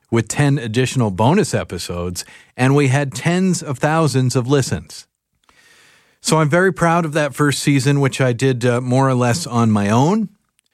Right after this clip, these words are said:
But this is the first season of the show where the Zoomer Podcast Network and the New Classical F M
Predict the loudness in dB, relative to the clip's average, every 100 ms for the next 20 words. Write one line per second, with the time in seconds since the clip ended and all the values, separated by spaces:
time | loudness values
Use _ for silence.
0 | _ -2 0 -2 -2 -2 0 2 0 2
1 | 0 2 2 2 0 0 2 2 2 0
2 | 0 -2 0 2 2 2 0 0 -2 -2
3 | -2 -4 -4 -2 -4 -2 0 0 -2 -18
4 | -20 -16 -2 2 4 2 2 -2 -4 -6
5 | -6 -2 -2 -2 -2 -4